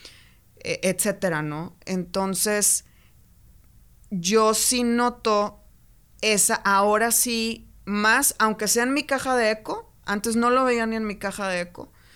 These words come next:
de leer en prensa crisis climática, de escuchar en la radio crisis clima-, local, ¿verdad?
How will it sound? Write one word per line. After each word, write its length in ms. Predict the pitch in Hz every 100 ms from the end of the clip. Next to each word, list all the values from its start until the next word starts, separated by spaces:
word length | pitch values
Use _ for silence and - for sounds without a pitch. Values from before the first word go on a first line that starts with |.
| - - - -
de 320 | 180 175 208
leer 600 | 202 202 202 202 214 240 254
en 160 | 233
prensa 400 | 226 220 220 233
crisis 320 | 226 202 208
climática, 720 | - 202 202 208 220 208 220 196
de 80 |
escuchar 500 | 180 - 180 180 202
en 140 | 208 214
la 80 | 202
radio 340 | 202 196 196
crisis 300 | 208 190 196
clima-, 240 | 202 196 -
local, 540 | 190 180 208 185 165
¿verdad? 380 | 151 151 151